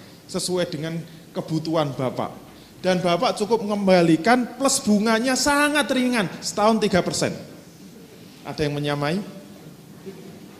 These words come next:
Diutangi, nggak pakai agungan, nggak, pokoknya saya percaya sama Bapak, yang penting ini gunakan Bapak untuk kepentingan, kepentingan umat Islam, tiga miliar. Bayarnya apa? Terserah Bapak, bunganya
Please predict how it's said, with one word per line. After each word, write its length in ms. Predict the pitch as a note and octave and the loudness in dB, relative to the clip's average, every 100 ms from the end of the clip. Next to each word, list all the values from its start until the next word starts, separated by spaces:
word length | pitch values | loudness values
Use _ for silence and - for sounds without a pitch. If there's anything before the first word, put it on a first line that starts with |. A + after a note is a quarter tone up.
| - - - | -20 -20 -12
Diutangi, 800 | F3 F#3+ G#3 G3 G#3 G3+ G3+ A#3+ | -2 0 0 0 2 2 2 2
nggak 180 | F#3 F3+ | 2 2
pakai 300 | G3+ F#3+ G3+ | 2 0 2
agungan, 400 | G3 F3+ F#3+ A3 | 0 0 -2 0
nggak, 240 | F#3+ E3+ | 0 0
pokoknya 320 | A3 G#3 G#3+ A3+ | -4 -4 -2 0
saya 240 | A3+ A3 | 0 -2
percaya 240 | G3+ G3 F#3+ | -2 -2 0
sama 240 | F#3+ F#3 F3 | -2 -2 -2
Bapak, 400 | C#3+ C3+ F#3 G3 | -2 0 2 2
yang 160 | F3+ | -2
penting 320 | F3 F#3 G3 | -4 -4 -4
ini 160 | F#3 F#3+ | -4 -4
gunakan 400 | F#3 E3 D#3+ E3 D#3+ | -4 -4 -2 -2 0
Bapak 320 | C#3 G#3+ G3+ | 0 2 2
untuk 160 | F3+ D#3+ | 0 -2
kepentingan, 480 | E3+ F3 E3 D#3+ G3 G3 - - - - - - | -2 -4 -4 -2 -2 -4 -10 -18 -18 -20 -20 -14
kepentingan 480 | E3+ E3 E3 D#3+ F3 E3+ - - - F3+ | -8 -6 -4 -4 -6 -8 -14 -16 -6 -2
umat 320 | F3 D#3 - | 0 -2 -2
Islam, 560 | D#3+ - D#3+ F3+ A3 G#3 - - F#3+ C#3+ E3 | -4 0 4 4 2 -4 -12 -14 -12 -10 -8
tiga 320 | E3 G#3+ F3+ E3+ | -6 0 2 4
miliar. 480 | G3 F3+ G3 F#3 B2+ - - - - - - - - - - | 4 6 8 8 6 -2 -10 -16 -20 -20 -20 -20 -20 -20 -4
Bayarnya 560 | E3 E3 E3+ F#3 A3 | 2 4 4 4 2
apa? 320 | G#3 D#3 D3+ D3 - | 2 0 -2 -6 -10
Terserah 320 | F3+ F#3+ E3+ | -6 -4 -4
Bapak, 320 | D3 D3 G3+ - | -2 -2 -4 -2
bunganya 640 | E3+ E3+ D#3+ F3 A3 | -4 -2 -2 0 0